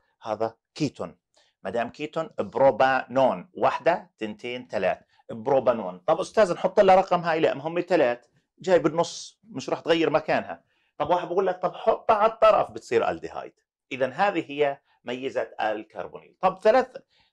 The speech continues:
ثلاث ذرات كربون بروبانون. على فكرة، هذا له اسم شائع في الدنيا، بسموه أسيتون. الأسيتون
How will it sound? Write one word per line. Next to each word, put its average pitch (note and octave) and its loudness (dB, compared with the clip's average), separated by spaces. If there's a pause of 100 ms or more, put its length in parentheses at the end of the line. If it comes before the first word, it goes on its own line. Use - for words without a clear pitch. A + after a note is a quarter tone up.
ثلاث G3+ 8
ذرات G3+ 4
كربون F#3 4
بروبانون. C3 4
على A#2+ -4
فكرة، - 0
هذا D3 2
له C#3 -2
اسم A#2+ -6
شائع C3 2
في - -10
الدنيا، C3+ -8
بسموه A#2+ -10
أسيتون. F2+ -6 (520)
الأسيتون G#3 2